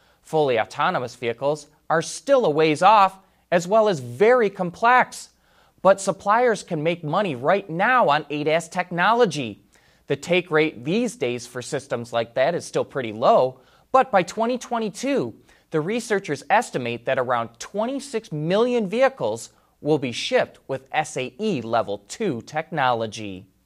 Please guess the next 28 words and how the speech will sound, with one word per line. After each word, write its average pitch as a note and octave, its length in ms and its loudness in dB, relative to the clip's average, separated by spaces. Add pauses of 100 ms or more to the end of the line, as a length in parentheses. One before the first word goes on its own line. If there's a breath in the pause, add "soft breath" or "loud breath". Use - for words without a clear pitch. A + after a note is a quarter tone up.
(920)
The G#3+ 100 -2
car C4+ 240 6
market A3 340 4
in C3+ 80 -8
Russia C3 440 2
never C3 380 2
really C#3 300 2
recovered A#2+ 600 -2
from A2+ 200 -4
sanctions F#3 600 -4
imposed A#2+ 460 -4
on A2 120 0
the A2 80 -10
country A#2+ 460 -6
for F#3 260 -2
invading F3 540 0
Crimea. F3+ 640 2 (500 soft breath)
Last D3+ 320 4
month, E3 300 0
sales C#3+ 340 0
came D#3 380 -8
to A#2+ 140 -10
one B2 200 -4
hundred E3+ 380 -2
and B2 160 -4
three A3 260 -4
thousand C3 500 0
vehicles, B2+ 580 -2